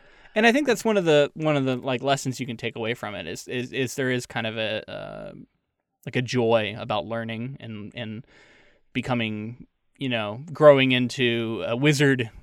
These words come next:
through your knowledge, um, which I, you know, I love that part of the story, and I think a lot of people do.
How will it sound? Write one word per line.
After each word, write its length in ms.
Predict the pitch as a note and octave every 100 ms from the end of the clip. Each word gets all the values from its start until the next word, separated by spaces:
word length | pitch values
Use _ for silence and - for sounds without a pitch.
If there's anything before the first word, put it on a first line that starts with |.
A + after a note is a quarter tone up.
| - - C#3 -
through 180 | - C#3+
your 160 | B2
knowledge, 580 | A#2 A2+ A2 G2+ A2 - C3
um, 400 | A2+ G2+ A#2 D#3+ -
which 260 | - C3+ - C#3+
I, 120 | D3
you 160 | C#3+
know, 180 | B2+ A#2 - _ _ _ _ _ -
I 100 | C3
love 180 | C3+ A#2+
that 160 | A2+
part 160 | A#2 A2
of 60 |
the 80 | A#2
story, 420 | - - - - -
and 100 | B2
I 60 |
think 160 | - A2+
a 40 |
lot 140 | G#2+ G#2+
of 60 |
people 240 | - - -
do. 280 | E2 E2